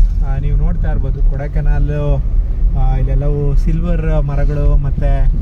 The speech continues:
ನೀಲಗಿರಿ ಮರಗಳು ಜಾಸ್ತಿ ಇರೋ ಅಂಥ ಪ್ರದೇಶ. ತುಂಬ ನೀವೇನಾದರೂ,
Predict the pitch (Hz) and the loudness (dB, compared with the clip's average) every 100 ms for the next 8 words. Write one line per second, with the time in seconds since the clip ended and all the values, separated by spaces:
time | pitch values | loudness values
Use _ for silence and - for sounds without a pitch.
0 | - - 143 160 165 160 160 156 147 - | 0 0 0 0 0 0 0 -2 -2 0
1 | 139 139 - - - - - - - - | 0 0 -2 -2 -2 -2 -2 -2 -2 -2
2 | - - - 160 - - - - - - | 0 -2 -2 -2 -2 -2 -2 -2 -2 -4
3 | - - - - - - - - - - | -4 -4 -2 -2 -2 -2 -2 -2 -2 -2
4 | - 170 170 185 175 180 156 160 160 165 | -2 -2 -2 -2 0 0 0 0 -2 0
5 | 170 165 170 | -2 0 0